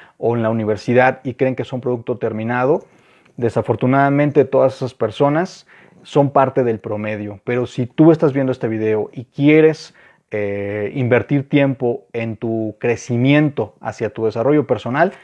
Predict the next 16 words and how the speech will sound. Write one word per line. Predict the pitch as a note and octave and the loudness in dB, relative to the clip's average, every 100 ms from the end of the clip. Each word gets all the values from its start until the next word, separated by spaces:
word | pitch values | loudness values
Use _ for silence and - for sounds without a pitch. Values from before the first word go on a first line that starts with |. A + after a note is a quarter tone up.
| - - | -20 -2
te | A#2+ | 0
recomiendo | A2+ B2 C3 D3 D3 C#3 | 0 0 2 4 4 2
este | - B2+ - A2+ | -4 -6 -4 -4
libro, | A2 G2+ G2 _ _ | -4 -6 -12 _ _
El | B2 B2 | -6 0
mapa | C#3+ C#3+ D#3 D3+ | 0 2 0 2
para | A#2 | -2
alcanzar | G#2+ A2+ G#2 A#2+ | -2 -6 -6 -4
el | A#2 | -4
éxito, | A2+ - A#2+ C#3 - - _ | -6 -8 -6 -6 -8 -20 _
de | - A#2 | -2 0
John | A#2+ C3 D3+ | 2 2 0
C. | D#3 - B2+ - | -6 -2 -2 0
Maxwell. | B2 A2+ - A2+ - _ _ - - | -2 -2 -6 -16 -18 _ _ -20 -4
Número | D3+ F#3+ D3 | 2 6 4
siete, | - C3 - - | 4 0 0 -10